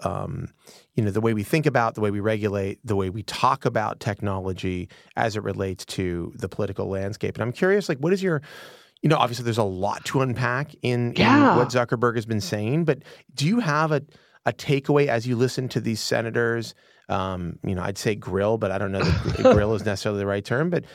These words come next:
Speaker 1: as you listen to this conversation and you listen to Zuckerberg's responses, like, what are you thinking about this, especially as a person who's been,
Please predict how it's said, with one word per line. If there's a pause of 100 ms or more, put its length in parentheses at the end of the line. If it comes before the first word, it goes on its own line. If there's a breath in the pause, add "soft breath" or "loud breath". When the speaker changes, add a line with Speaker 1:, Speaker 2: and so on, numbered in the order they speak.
(140 loud breath)
Speaker 1:
as
you
listen
to
this
conversation
and
you
listen
to
Zuckerberg's
responses,
like, (320 soft breath)
what
are
you
thinking
about
this,
especially
as
a
person
who's
been,